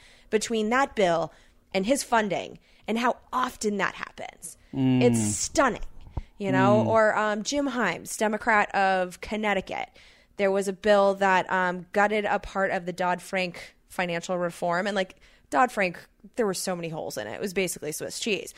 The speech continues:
Speaker 2: What was it, Dodd-, I don't know what, remember what
Speaker 1: So
Speaker 2: that
Speaker 1: in two thousand eight, after the financial crash,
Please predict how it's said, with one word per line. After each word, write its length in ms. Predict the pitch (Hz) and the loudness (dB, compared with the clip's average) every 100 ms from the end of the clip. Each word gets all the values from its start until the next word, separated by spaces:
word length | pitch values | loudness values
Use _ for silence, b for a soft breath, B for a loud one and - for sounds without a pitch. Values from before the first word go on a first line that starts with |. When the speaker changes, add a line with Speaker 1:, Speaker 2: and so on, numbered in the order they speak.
| B | B
Speaker 2:
What 200 | B 147 | B 4
was 140 | 147 135 | 4 0
it, 80 | 123 | 2
Dodd-, 300 | 113 110 - | 2 2 0
I 120 | 110 | 0
don't 140 | 113 | 0
know 60 | 107 | -2
what, 120 | 107 - | -4 -4
remember 240 | 110 101 101 | -4 -2 -4
what 40 | 98 | 2
Speaker 1:
So 160 | 254 240 | 4 4
Speaker 2:
that 60 | - | 2
Speaker 1:
in 140 | 254 | -4
two 160 | - 294 | -2 0
thousand 280 | 294 247 214 | 0 0 -2
eight, 260 | 185 202 - - - | -4 -6 -10 -20 -4
after 300 | 202 180 214 | -2 0 -2
the 100 | 190 | -4
financial 460 | 185 180 170 170 202 | -4 -2 -4 -6 -8
crash, 420 | - 196 196 - | -2 0 0 -2